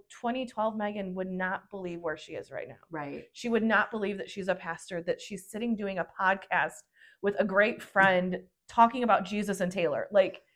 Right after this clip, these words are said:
Speaker 1: she'd been like, "I'm sorry, you're doing what?"
Speaker 2: <laughs>
Speaker 1: But I'll never be the same.
Speaker 2: Right.
Speaker 1: And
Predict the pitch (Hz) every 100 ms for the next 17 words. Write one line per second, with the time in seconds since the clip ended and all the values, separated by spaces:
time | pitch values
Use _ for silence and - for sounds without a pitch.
0 | _ - 269 240 214 220 226 220 196 185
1 | 180 185 180 165 165 156 175 - 294 330
2 | 480 440 359 466 415 381 - - 214 _
3 | _ _ _ _ _ _ 320 - 247 247
4 | 226 226 247 226 208 190 180 208 185 156
5 | 180 165 139 135 208 208 196